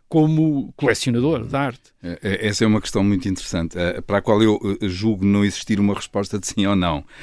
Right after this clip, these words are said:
Speaker 2: A, a crítica da arte, desde a sua gênese, eh,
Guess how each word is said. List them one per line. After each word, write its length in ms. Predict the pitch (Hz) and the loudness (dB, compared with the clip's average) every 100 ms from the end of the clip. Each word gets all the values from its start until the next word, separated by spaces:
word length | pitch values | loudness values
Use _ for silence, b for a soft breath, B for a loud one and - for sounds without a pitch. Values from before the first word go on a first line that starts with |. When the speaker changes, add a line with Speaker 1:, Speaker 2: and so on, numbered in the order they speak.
| B B B | B B B
Speaker 2:
A, 220 | 85 92 | -2 0
a 80 | 95 | 0
crítica 640 | - 113 90 107 - 104 90 | 2 2 2 -2 0 0 2
da 140 | 90 | 2
arte, 800 | 87 92 110 107 - 90 80 78 82 | 4 4 2 0 -4 -2 0 -2 -2
desde 360 | 92 92 85 | 0 0 0
a 40 | 90 | -4
sua 280 | - 92 82 | -4 -4 -4
gênese, 480 | 87 87 92 - 87 | -2 0 -2 -4 -4
eh, 300 | 80 80 | -4 -4